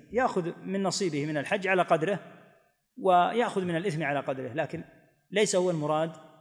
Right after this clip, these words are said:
إنما المراد حج مبرور لا يكون فيه إثم ولا يكون فيه إلا الانصراف إلى الحج، وهذا يحتاج معه الحاج إلى شيء كبير جدًا من الحلم والصبر. قد تجد من يدفعك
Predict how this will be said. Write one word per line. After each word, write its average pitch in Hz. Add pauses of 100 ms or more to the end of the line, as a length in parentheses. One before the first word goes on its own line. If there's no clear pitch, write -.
(360)
إنما 185
المراد 165
حج 147
مبرور 139
لا 170
يكون 151
فيه 160
إثم 185 (680)
ولا 165
يكون 147
فيه 156 (500)
إلا 151
الانصراف 180
إلى 175
الحج، 131 (400)
وهذا 156
يحتاج 156
معه 147
الحاج 151
إلى 143
شيء 151
كبير 160
جدًا 156
من 151
الحلم 240
والصبر. - (1200)
قد 170
تجد 220
من 185
يدفعك 139